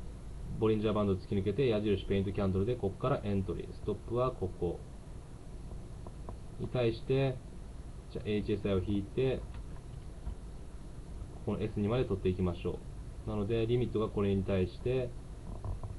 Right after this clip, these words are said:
ストップはこれっていう、まあ、すごくいいトレードできていたと思います。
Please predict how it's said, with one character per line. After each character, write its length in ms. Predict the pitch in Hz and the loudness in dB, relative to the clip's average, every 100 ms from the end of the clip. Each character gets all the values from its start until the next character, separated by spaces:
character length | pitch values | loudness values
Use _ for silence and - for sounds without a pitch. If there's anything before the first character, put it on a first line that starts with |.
| - - - - | -8 -8 -10 -8
ス 60 | - | -2
ト 80 | 101 | -2
ッ 160 | - | 0
プ 60 | 120 | 2
は 120 | 135 | 2
こ 200 | 131 98 | 2 0
れ 80 | 87 | 0
っ 20 | |
て 220 | 85 - | -2 -2
い 40 | 82 | -2
う、 40 | |
ま 100 | 87 | 0
あ、 40 | 92 | 0
す 60 | 120 | 4
ご 120 | 143 | 4
く 100 | 110 | 4
い 40 | |
い 40 | 110 | 6
ト 100 | 104 | 6
レ 80 | 98 | 6
ー 20 | |
ド 80 | 92 | 6
で 120 | 98 | 4
き 60 | - | 2
て 60 | |
い 140 | 87 95 | 0 0
た 120 | 101 | 0
と 100 | - | 0
思 220 | 92 95 | 2 4
い 60 | 92 | 4
ま 120 | 92 | 4
す。 140 | 90 | 0